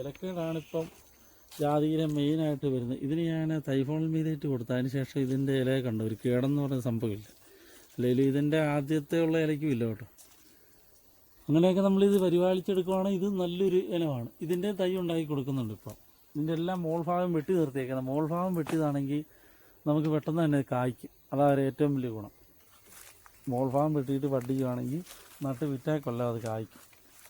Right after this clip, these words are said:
പിന്നെ നമ്മൾ കൊടുക്കുന്നതിൻ്റെ മദർ പ്ലാന്റും നല്ലതാണെങ്കിലും ഒരു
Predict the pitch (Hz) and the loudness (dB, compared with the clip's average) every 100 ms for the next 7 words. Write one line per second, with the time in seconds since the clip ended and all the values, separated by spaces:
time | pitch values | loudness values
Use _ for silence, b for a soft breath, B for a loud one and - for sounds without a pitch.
0 | - 131 135 143 143 147 147 147 139 151 | -8 -4 -2 -2 -2 -2 0 -2 0 -2
1 | 156 156 160 156 - B - - 135 147 | -2 -2 -2 -4 -10 B -14 -4 -2 -2
2 | 143 170 175 175 185 175 160 156 156 156 | -2 -2 -2 -2 -4 -4 -4 -4 -6 -6
3 | 156 156 185 - - - _ - - - | -8 -8 -8 -12 -20 -20 _ -14 -12 -8
4 | 156 | -6